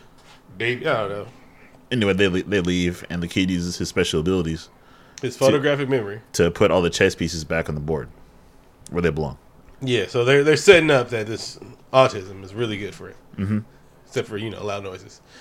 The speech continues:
Speaker 2: Uh, cut to Jake Boyd, who is the villain from Logan,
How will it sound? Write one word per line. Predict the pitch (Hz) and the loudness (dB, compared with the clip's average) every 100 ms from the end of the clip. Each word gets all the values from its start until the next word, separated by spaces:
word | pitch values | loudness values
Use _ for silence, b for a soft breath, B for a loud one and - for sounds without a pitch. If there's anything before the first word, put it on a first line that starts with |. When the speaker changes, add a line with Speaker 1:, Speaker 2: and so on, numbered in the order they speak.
| b | b
Speaker 2:
Uh, | 104 101 95 87 - | 2 4 4 0 -2
cut | - 117 107 | 4 4 6
to | 104 90 | 4 4
Jake | 98 92 | 4 2
Boyd, | 87 90 92 92 | 2 2 2 0
who | 92 | -2
is | 82 | -2
the | |
villain | 80 85 87 | -2 -2 -2
from | 104 | -2
Logan, | 87 80 82 | -2 -2 -6